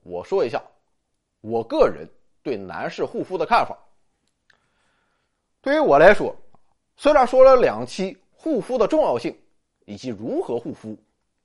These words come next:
但我的态度还是那六个字儿：去他娘的护肤！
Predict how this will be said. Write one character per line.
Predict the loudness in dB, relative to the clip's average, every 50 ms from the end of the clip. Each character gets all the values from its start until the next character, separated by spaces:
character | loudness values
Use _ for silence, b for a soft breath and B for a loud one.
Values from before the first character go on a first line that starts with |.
| _ _ _ _ _ _ _ _ _ _ _
但 | -6 -6
我 | -6 -6 -8 -12
的 | -12 -8
态 | -4 -2 -2 -2 -2
度 | -4 -8 -14 _ _ _ _ _ _ _ _
还 | _ _ -12 -10 -8
是 | -6 -6
那 | -6 -4 -4
六 | -2 -2 -2
个 | 0
字 | 2 0
儿： | 0 -2 -6 -16 -20 -20 _ _ _ _ _ _ _ _
去 | -20 -20 -14 -8 -6 -4 -4
他 | -4 -6 -10
娘 | -12 -12 -10 -10 -12
的 | -12
护 | -12 -14 -16 -18
肤！ | -20 -20 -20